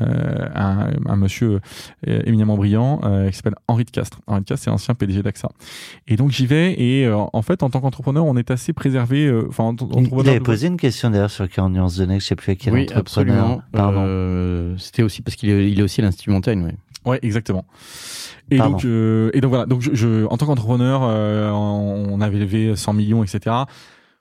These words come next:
Speaker 1: Tout le monde est là et puis finalement on vous critique plus trop, quoi. Euh, les gens sont plutôt très bienveillants avec vous, voire, euh,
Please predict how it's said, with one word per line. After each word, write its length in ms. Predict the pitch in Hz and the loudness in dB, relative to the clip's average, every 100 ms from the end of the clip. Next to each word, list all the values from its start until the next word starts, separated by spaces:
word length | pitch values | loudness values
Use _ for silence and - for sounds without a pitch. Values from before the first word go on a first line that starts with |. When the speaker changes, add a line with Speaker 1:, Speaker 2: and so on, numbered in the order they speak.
| _ _ _ - | _ _ _ -4
Speaker 1:
Tout 100 | 117 | 0
le 60 | |
monde 100 | 147 | 2
est 40 | 120 | 2
là 240 | 120 139 | 2 0
et 60 | 110 | 0
puis 100 | - | -2
finalement 260 | 110 120 135 | -2 0 0
on 60 | 113 | 0
vous 120 | 101 | -4
critique 260 | - 110 | -8 -10
plus 80 | - | -8
trop, 160 | - 135 | -6 -4
quoi. 160 | 104 101 - | -6 -8 -6
Euh, 1000 | 101 98 104 104 104 104 104 104 104 104 | -4 -2 -2 -2 -2 -2 -2 -2 -4 -4
les 120 | 104 | -4
gens 160 | 101 127 | -2 -2
sont 160 | - | -2
plutôt 260 | 98 - 113 | -6 -6 -8
très 220 | - - | -6 -6
bienveillants 420 | 110 110 107 104 | -2 0 2 2
avec 160 | 98 95 | 0 -2
vous, 400 | 92 120 135 143 | -2 0 2 2
voire, 420 | 98 110 117 104 | 0 0 0 -2
euh, 60 | 95 | -6